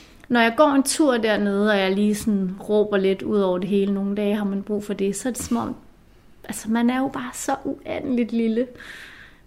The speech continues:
øhm, og, og føler sig som sådan en del af,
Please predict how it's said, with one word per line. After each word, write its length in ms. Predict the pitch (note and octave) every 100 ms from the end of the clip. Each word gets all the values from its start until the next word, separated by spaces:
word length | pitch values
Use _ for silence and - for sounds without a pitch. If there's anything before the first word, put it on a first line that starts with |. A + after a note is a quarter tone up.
| -
øhm, 680 | B3 A3 G#3 G3+ G#3 A3 G3 - - - - - - - - -
og, 120 | G#3+ - -
og 80 |
føler 320 | - - C4 A#3+
sig 180 | -
som 200 | - A3
sådan 160 | G#3+ A3+
en 180 | A3 G#3+
del 280 | B3 A#3+ C4+
af, 320 | A#3 G#3 G#3